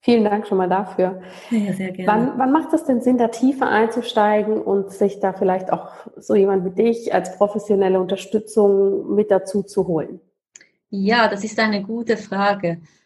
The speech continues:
Speaker 2: Ähm, also es gibt ganz, ganz unterschiedliche Gründe, weshalb Leute zu mir kommen. Es kann sein, weil sich jemand zu Hause einfach nicht ganz wohl fühlt und selber nicht weiß, woran das es liegt.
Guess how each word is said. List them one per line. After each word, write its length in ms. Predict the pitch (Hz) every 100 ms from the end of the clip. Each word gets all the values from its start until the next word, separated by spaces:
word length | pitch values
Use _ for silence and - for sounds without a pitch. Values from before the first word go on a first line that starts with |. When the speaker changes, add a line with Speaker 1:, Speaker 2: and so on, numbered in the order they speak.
| _ -
Speaker 2:
Ähm, 240 | 196 196 -
also 140 | 214
es 80 | 208
gibt 240 | 240 -
ganz, 340 | 214 214 226 220
ganz 300 | 214 208 214
unterschiedliche 960 | 214 208 208 - 202 196 196 196 185
Gründe, 320 | 190 202 202 185
weshalb 380 | 185 185 180
Leute 360 | 185 180 185 185
zu 120 | -
mir 320 | 185 185 196 208
kommen. 600 | - 226 240 254 269 -
Es 200 | 190 -
kann 300 | 202 190 190
sein, 380 | 185 185 196 196
weil 160 | 180
sich 180 | 185 180
jemand 320 | 180 180 185
zu 160 | 185 180
Hause 300 | 165 170 170
einfach 320 | 165 170 165
nicht 220 | 175 170
ganz 280 | 175 170 170
wohl 240 | 175 180 208
fühlt 460 | - 247 277 302
und 320 | 190 190 190
selber 340 | - 185 185 180
nicht 240 | 180 180 160
weiß, 260 | 170 180
woran 300 | 180 175 170
das 120 | 170
es 160 | 175 -
liegt. 440 | 185 202 285 -